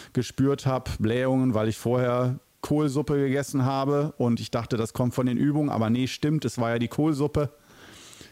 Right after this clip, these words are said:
Ja, also <laughs> solche Geschichten, dass man manchmal Dinge in eine Übung reininterpretiert, die vielleicht von ganz anderen Dingen her, äh, rührt.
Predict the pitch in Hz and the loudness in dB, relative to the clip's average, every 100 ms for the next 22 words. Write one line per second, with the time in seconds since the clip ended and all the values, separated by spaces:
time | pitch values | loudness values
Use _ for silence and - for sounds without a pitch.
0 | - 120 139 120 110 - - - 175 165 | -4 -2 0 -2 -2 -4 -6 -2 -2 0
1 | 165 123 - 165 - - 156 139 - - | -2 -2 -2 -4 -4 -2 -2 -2 -8 -8
2 | - 127 139 123 135 - 127 120 131 139 | -4 -2 0 0 0 0 0 0 2 2
3 | 127 123 117 120 117 104 110 135 123 123 | 2 2 2 2 2 2 0 0 0 -2
4 | - 113 - 120 110 110 - 107 104 104 | -2 -4 -2 -2 0 -2 0 -2 0 -4
5 | - - 110 104 101 - 113 120 120 120 | -12 -4 0 2 0 -2 0 2 2 0
6 | 110 110 117 120 120 - 110 107 113 117 | 0 0 2 0 -4 -4 0 2 0 -4
7 | _ - - 110 101 101 113 123 156 | _ -20 -4 0 2 2 2 2 0